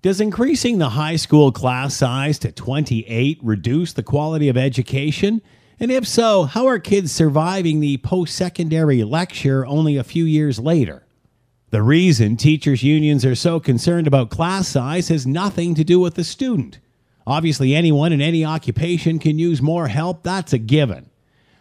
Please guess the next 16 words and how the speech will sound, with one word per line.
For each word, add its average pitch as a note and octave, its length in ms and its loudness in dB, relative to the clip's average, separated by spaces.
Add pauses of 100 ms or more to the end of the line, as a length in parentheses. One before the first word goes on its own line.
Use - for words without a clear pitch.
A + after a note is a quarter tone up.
This G#3 200 0
is B3 100 2
all G3+ 240 4
about E3 320 2
money, A#2 560 0
specifically F#3 720 -2
how A3 300 -6
much E3 400 0
the C#3+ 80 -2
union D#3+ 460 2
brings C3+ 420 0
in D#3 320 2
every D3 320 0
year C3 260 0
in B2 380 2
dues. G2 560 -2